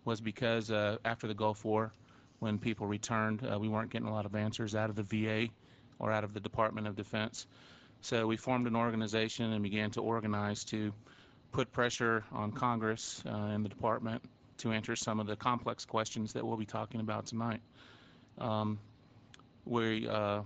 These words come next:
will also be serving the veterans of the next Gulf War because the exposures will be, um,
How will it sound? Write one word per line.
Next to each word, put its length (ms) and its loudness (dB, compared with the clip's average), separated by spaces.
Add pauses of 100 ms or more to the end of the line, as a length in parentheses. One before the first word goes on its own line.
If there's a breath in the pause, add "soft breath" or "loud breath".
will 100 2
also 300 4
be 100 0
serving 400 2
the 60 0
veterans 400 0
of 80 -2
the 80 0
next 240 0
Gulf 300 -8
War 220 -4 (340 loud breath)
because 300 -4
the 160 -2
exposures 560 -2
will 120 -4
be, 280 -2 (160)
um, 300 -4